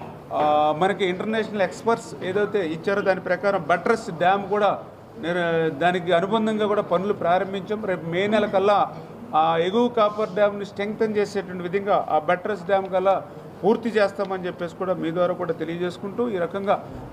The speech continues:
చంద్రబాబు నాయుడు గారు ఇచ్చినటువంటి లక్ష్యం ఏదైతే, రెండు వేల ఇరవై ఐదు డిసెంబర్ కల్లా ఈ యొక్క డయాఫ్రమ్ వాల్ని నిర్మాణం చేస్తామని చెప్పి కూడా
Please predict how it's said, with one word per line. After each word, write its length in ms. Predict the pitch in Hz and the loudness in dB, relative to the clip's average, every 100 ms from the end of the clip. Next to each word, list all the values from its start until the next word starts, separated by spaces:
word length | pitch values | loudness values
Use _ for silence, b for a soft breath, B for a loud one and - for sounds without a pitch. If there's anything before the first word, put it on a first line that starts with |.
| 160 | -2
చంద్రబాబు 420 | 180 202 220 214 | 2 2 2 2
నాయుడు 180 | 208 202 | 0 0
గారు 180 | 196 185 | 0 -2
ఇచ్చినటువంటి 500 | 185 185 180 180 151 | -4 -10 -6 -6 -2
లక్ష్యం 400 | 170 - 240 214 | -2 2 2 4
ఏదైతే, 460 | 202 202 202 190 - - B B B - - | 2 2 2 0 0 -12 B B B -12 -4
రెండు 180 | 175 202 | 2 4
వేల 180 | 214 | 4
ఇరవై 280 | 190 196 202 | 4 2 4
ఐదు 160 | 202 185 | 4 2
డిసెంబర్ 640 | 151 185 247 240 240 226 | 2 2 4 6 4 4
కల్లా 320 | 208 214 247 - 190 | 2 4 2 0 -6
ఈ 40 | |
యొక్క 160 | 180 180 | -6 -4
డయాఫ్రమ్ 580 | 170 185 196 196 190 185 | -2 0 0 0 0 2
వాల్ని 280 | 185 190 | 2 2
నిర్మాణం 480 | 160 165 180 196 180 170 | 0 -2 0 0 0 -2
చేస్తామని 480 | 170 185 180 170 | -2 -2 -2 -2
చెప్పి 200 | 165 165 | -6 -6
కూడా 380 | 185 170 180 - | -4 2 2 2